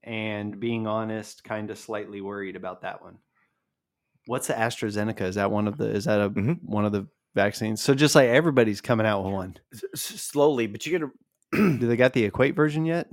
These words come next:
Speaker 2: <laughs> Why is that what you're waiting
Speaker 1: <laughs> I mean,
Speaker 2: for?
Speaker 1: yeah, as
Speaker 2: Like,
Speaker 1: soon as,
Speaker 2: are you
Speaker 1: well, as soon as Walmart makes it, I know it's golden.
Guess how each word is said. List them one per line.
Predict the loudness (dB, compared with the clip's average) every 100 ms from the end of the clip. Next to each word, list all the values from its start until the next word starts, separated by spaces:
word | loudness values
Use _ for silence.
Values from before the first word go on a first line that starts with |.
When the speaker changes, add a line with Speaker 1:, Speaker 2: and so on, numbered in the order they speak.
| -8 -4
Speaker 2:
<laughs> | -4 -6 -20 -20 -18 -14 -12 -12 -16 -18 -20 -12 -10 -2
Why | 2 2
is | 2
that | 0
what | 0
you're | 0
waiting | 4 4 6
Speaker 1:
<laughs> |
I | 6 10
mean, | 10 12
Speaker 2:
for? |
Speaker 1:
yeah, | 10 10
as | 8
Speaker 2:
Like, | 8
Speaker 1:
soon | 8
as, | 8 6
Speaker 2:
are | 4 2
you | 4
Speaker 1:
well, | 4
as | 4
soon | 0
as | 0
Walmart | 2 4 4 0
makes | -2 -4 -6
it, | -6
I |
know | -4 -4
it's | -6
golden. | -8 -8 -10 -8